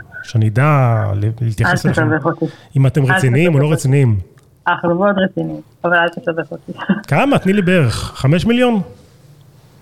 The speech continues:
Speaker 2: לא, לא, באמת שאני לא יכולה לענות על זה.
Speaker 1: אה,
Speaker 2: בוא נעבור.
Speaker 1: מיליון.
Speaker 2: עבור,
Speaker 1: ב-,
Speaker 2: אפשר להגיד עבור?
Speaker 1: אפשר, אבל אני לא אוותר. ב-, בערך מיליון כזה?
Speaker 2: יותר.
Speaker 1: יותר. שני מיליון?
Speaker 2: עבור.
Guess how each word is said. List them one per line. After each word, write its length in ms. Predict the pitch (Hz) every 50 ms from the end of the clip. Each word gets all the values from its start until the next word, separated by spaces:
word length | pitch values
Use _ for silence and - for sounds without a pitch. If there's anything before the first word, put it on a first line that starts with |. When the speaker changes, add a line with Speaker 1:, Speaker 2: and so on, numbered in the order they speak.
| - - - - - - - - - - _ - - - - - - _ - _ _ _ _ _ _ _ _ _
Speaker 2:
לא, 80 | - - - -
לא, 120 | 214 214
באמת 240 | 202 202 196 214 226
שאני 120 | - 208 165
לא 40 |
יכולה 240 | 160 160 165 160 160
לענות 340 | 160 165 160 165 165 165 165
על 60 | 165
זה. 100 | 165 170 170
Speaker 1:
אה, 60 | 175
Speaker 2:
בוא 80 | - 190
נעבור. 160 | - - -
Speaker 1:
מיליון. 280 | 143 156 185 220 220 190
Speaker 2:
עבור, 240 | 190 - 233 254
Speaker 1:
ב-, 40 | 285
Speaker 2:
אפשר 200 | 285 - - 220 214 233
להגיד 200 | 247 247 294 254
עבור? 240 | 277 277 269 302 302 302 - - - - - 147
Speaker 1:
אפשר, 320 | 131 - - 220 262 240 151
אבל 140 | 131 113 131
אני 140 | 131 127 131
לא 80 | 131 151
אוותר. 400 | 160 156 160 - 214 156 110 98 - - - - - -
ב-, 100 | 151 151 - 165
בערך 260 | 143 160 180 - 170
מיליון 360 | 165 143 147 175 202 233 247
כזה? 240 | 233 254 247 247 285 285 240 - - - - - - - - - - - - - - - - - - - - _ -
Speaker 2:
יותר. 240 | 180 - - 151 147 143 - - _ _ _ -
Speaker 1:
יותר. 360 | 127 117 - 156 143 113 110 107
שני 220 | - - 214 247
מיליון? 340 | 262 277 277 294 294 294 285 - - - - - - _ _ _ _ _ _ _ _ - - - _ _ _ _ _ _ _ _ - _ _ _ _ _ _ _ _ _ _ _ _ _ _
Speaker 2:
עבור. 320 | 185 185 175 190 170 160